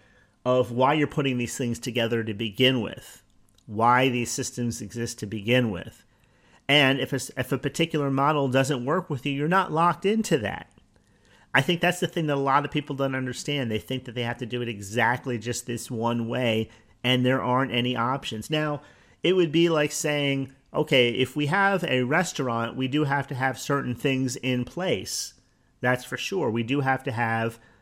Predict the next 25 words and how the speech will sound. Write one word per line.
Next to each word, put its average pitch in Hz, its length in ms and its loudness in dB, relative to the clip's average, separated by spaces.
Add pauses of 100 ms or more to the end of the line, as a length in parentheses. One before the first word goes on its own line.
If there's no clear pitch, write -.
(140)
you 117 100 -4
know, 120 180 2
a 120 40 2
chef 139 400 2
in 135 80 -2
the 131 80 -2
kitchen, 160 480 2
or 107 80 -2
we 113 100 0
do 131 180 -2
have 127 180 -2
to 131 80 -2
have 127 120 -4
people 135 400 -4
that 127 280 -2 (240)
serve 147 340 -2
the 139 80 -2
tables, 127 640 0
people 139 300 -4
that 127 120 -6
clean 139 360 -2
the 135 80 -2
dishes, 123 560 -2
people 131 380 -4
that, 127 360 0